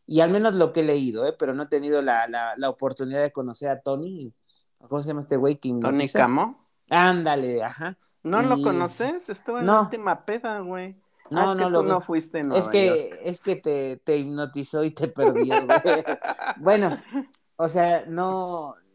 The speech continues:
Speaker 1: no creo que sea así. No creo,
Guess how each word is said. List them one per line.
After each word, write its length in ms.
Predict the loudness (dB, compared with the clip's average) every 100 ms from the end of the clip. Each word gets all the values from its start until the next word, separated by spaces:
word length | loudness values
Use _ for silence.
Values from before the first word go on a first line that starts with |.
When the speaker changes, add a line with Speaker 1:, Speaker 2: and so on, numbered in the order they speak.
| _ _ _ _ _ _
Speaker 1:
no 320 | -6 -4 -2
creo 240 | 0 0 0
que 120 | -4
sea 180 | -2 -4
así. 380 | -4 -4 -6 -6 -14 _ _ _ _ _
No 360 | -8 0 0 2
creo, 380 | 2 2 0